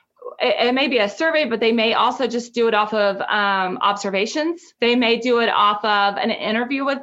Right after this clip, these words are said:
a child. Maybe a child's acting out a little bit, so they'll bring a child into the office and, and do an interview to get the information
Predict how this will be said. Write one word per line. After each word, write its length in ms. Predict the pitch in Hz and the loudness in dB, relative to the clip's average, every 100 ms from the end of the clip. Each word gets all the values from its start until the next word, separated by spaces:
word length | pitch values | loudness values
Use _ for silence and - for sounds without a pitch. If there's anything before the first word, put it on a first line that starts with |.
| - | -4
a 120 | 247 | -4
child. 500 | 240 269 254 262 262 | -2 0 2 2 0
Maybe 220 | 240 226 | 0 2
a 40 | 226 | 0
child's 300 | 254 240 226 | 2 0 2
acting 380 | 208 214 247 220 | -2 -2 -2 0
out 140 | 220 | 0
a 20 | |
little 180 | 220 220 | 0 0
bit, 180 | 214 190 | 0 -2
so 120 | 233 | -2
they'll 140 | 226 220 | -2 -2
bring 180 | 220 | -2
a 60 | 214 | -4
child 340 | 208 226 214 | -2 -2 0
into 220 | 214 220 214 | 0 -2 -2
the 80 | |
office 520 | - 196 196 208 196 - | 2 2 2 -2 -2 -4
and, 280 | 196 196 | -4 -4
and 200 | - 196 | -4 -4
do 140 | 202 214 | 0 0
an 80 | 202 | 0
interview 540 | - 254 240 233 247 | 0 0 0 -2 -4
to 80 | 247 | -4
get 120 | 247 | -4
the 120 | 247 | -4
information 720 | 233 240 214 214 233 214 208 | -4 -2 -4 -2 -2 -2 -4